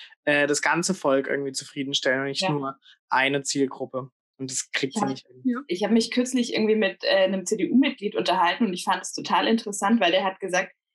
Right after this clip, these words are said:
Speaker 2: ihm ist überhaupt nicht klar, also so ungefähr, wie du das gerade gesagt hast, warum sie überhaupt kandidiert. Also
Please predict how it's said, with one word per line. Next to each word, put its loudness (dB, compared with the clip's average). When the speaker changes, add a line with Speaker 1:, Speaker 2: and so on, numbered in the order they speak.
Speaker 2:
ihm 2
ist 0
überhaupt 4
nicht 0
klar, 4
also -4
so 0
ungefähr, 2
wie -2
du -18
das -2
gerade 0
gesagt -2
hast, -2
warum 4
sie 0
überhaupt 0
kandidiert. 0
Also -4